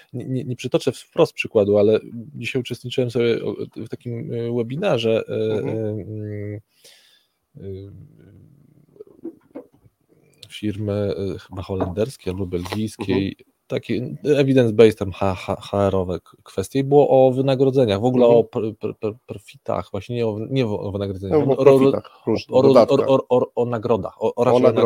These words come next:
Speaker 1: nagrodzeniach.
Speaker 2: Mhm.
Speaker 1: No i tam było właśnie na co wpływa, na co nie wpływa i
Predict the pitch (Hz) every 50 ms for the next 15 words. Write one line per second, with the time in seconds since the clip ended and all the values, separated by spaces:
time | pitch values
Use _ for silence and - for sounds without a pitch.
0 | 101 - 104 101 101 90 - _ _ - 113 110 123 135 143 - - - _ _
1 | - 151 147 139 131 131 131 123 120 113 113 113 - - 107 107 104 104 107 -
2 | - 104 - _ - 143 127 117 110 110 107 101 - 107 110 107 107 _ - 92
3 | 95 95 95 95 95 - - - 107 104 110 110